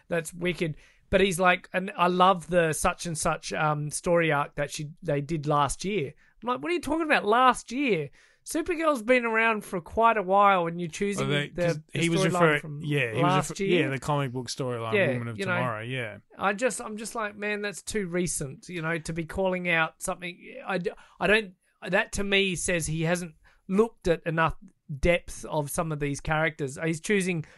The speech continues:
Speaker 1: All-Star Superman, which is only from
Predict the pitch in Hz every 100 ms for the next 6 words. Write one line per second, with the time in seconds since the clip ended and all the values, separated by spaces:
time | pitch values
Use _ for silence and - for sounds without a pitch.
0 | _ - 185 180 - 156 147 - 196 165
1 | 175 147 135 139 151 151 156 160 147 -
2 | 156 147 135